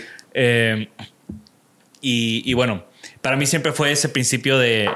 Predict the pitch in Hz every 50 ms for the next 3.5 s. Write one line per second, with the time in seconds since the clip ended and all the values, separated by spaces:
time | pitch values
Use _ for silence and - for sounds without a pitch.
0 | - - - - - 107 123 127 123 117 - - 120 113 - - 131 123 131 139
1 | 143 151 151 147 - - 120 117 120 123 123 - 127 123 117 - 127 117 110 101
2 | 90 87 90 90 110 151 196 202 - _ _ _ - - - _ _ _ - -
3 | 110 104 104 104 107 104 101 98 95 92